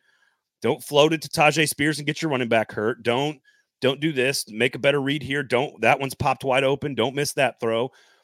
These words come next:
He says all that stuff, but then he starts every conversation with largely, "I think he's showing the progress we wanna see from him." And I think that's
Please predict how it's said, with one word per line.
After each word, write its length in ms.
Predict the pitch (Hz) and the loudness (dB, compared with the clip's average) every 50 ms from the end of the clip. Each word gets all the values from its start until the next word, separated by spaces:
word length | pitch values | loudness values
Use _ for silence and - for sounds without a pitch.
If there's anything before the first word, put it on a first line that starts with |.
| _ _ _ | _ _ _
He 80 | - 117 | -10 -6
says 260 | - - 135 127 131 | -2 0 2 2 4
all 140 | 147 147 143 | 2 2 2
that 180 | 139 143 151 | 2 0 -2
stuff, 300 | - - - 131 123 123 - | -2 -2 0 2 0 0 0
but 120 | 117 104 | -6 -6
then 120 | - 113 123 | -4 -4 -2
he 200 | 123 123 - - | -2 -4 -6 -6
starts 420 | - - - - 113 127 135 - | -6 -6 -4 -2 0 -2 0 -2
every 300 | 139 127 123 127 139 135 _ _ _ _ | -2 -4 -4 -4 -8 -8 _ _ _ _
conversation 600 | - 139 139 151 160 - - 135 135 131 - 156 151 | -6 -4 -4 -2 -2 -2 0 0 0 0 -2 -4 -4
with 160 | 156 151 - | -4 -2 2
largely, 640 | 127 110 113 120 120 113 120 143 139 143 147 147 - _ _ _ _ _ _ _ _ _ _ _ _ - | 4 6 6 6 4 0 -2 -2 -2 -2 -2 -4 -6 _ _ _ _ _ _ _ _ _ _ _ _ 0
"I 140 | 113 120 | 0 0
think 220 | 117 - 143 139 - | 0 0 -6 -6 -6
he's 200 | - 160 151 - | -6 -6 -6 -4
showing 380 | - - 139 127 143 151 151 | -2 0 0 0 0 0 -2
the 60 | 151 139 | -4 -4
progress 460 | - 127 123 127 131 139 143 131 - | -2 0 0 0 0 0 -4 -4 -4
we 120 | 156 147 | -6 -6
wanna 240 | 127 120 123 139 139 | -6 -6 -6 -6 -6
see 200 | - - 170 180 | -6 -4 -4 -4
from 200 | - 143 113 87 | -4 -6 -8 -8
him." 220 | - - - - _ - | -10 -12 -14 -18 _ -10
And 100 | 90 98 | -6 -4
I 80 | 107 104 | -4 -4
think 180 | 110 123 110 101 | -4 -6 -6 -4
that's 360 | 107 117 117 - - - | -4 -4 -4 -6 -8 -10